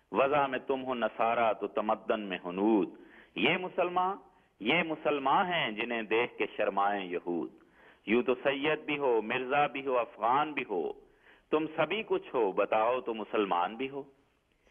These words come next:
इसके बाद अब मशहूर अहले हदीस आलिम नवाब सदीक हसन खान साहब के फरजंद थे मौलवी नूरुल हसन खान साहब, वो उन हालात का नक्शा खींचते हैं।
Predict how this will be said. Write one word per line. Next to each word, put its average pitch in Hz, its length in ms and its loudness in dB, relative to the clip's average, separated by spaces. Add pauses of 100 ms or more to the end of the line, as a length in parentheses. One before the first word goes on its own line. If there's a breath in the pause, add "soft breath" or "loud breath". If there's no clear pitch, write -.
(1200 loud breath)
इसके 135 240 0
बाद 151 440 2 (340)
अब 135 420 0
मशहूर 131 600 2
अहले 147 280 0
हदीस 131 380 -2 (120)
आलिम 123 360 2
नवाब 113 480 0
सदीक 127 340 -2
हसन 143 220 -2
खान 120 260 -2
साहब 123 200 0
के 120 120 -4
फरजंद 110 480 0
थे 110 540 -2 (240 loud breath)
मौलवी 127 320 2
नूरुल 135 460 2
हसन 127 260 -2
खान 98 280 -2
साहब, - 520 -8 (760)
वो 156 280 4
उन 175 200 2
हालात 131 480 2
का 123 440 2
नक्शा 110 420 0
खींचते 107 460 -4
हैं। 95 340 -4